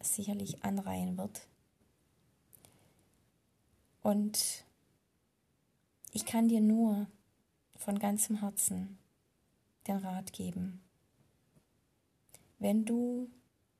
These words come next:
mit den genannten Symptomen in Resonanz gehst, dann such dir im Stillen jemand, sprich gar nicht groß darüber,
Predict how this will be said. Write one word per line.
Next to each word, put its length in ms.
mit 100
den 160
genannten 500
Symptomen 680
in 120
Resonanz 640
gehst, 480
dann 560
such 320
dir 200
im 120
Stillen 460
jemand, 640
sprich 500
gar 200
nicht 320
groß 340
darüber, 500